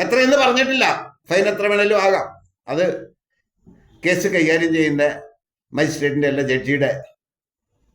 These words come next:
ആ സമയത്തെ മനസ്സിന്റെ അവസ്ഥ പോലെ ഇരിക്കും. അങ്ങനെയാണ് ബി എൻ എസിൽ എഴുതി വെച്ചേക്ക.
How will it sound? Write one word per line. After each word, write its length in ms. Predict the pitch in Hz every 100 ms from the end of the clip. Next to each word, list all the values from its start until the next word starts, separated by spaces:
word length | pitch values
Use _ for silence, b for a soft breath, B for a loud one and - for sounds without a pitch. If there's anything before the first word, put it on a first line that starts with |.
| _ _ _ _ _ _ _ _ _ - - 135
ആ 20 | 160 160
സമയത്തെ 420 | 135 131 135 139 135 - _ _ _ _ _ _ -
മനസ്സിന്റെ 380 | 131 135 147 135 123
അവസ്ഥ 200 | - 135
പോലെ 140 | 131 123
ഇരിക്കും. 240 | 113 113 101 - _ _ _ _ _ _ _ b b
അങ്ങനെയാണ് 340 | 277 339 339 302
ബി 60 | 247 302
എൻ 60 | 320
എസിൽ 160 | 320 330
എഴുതി 160 | 320 320
വെച്ചേക്ക. 300 | 311 277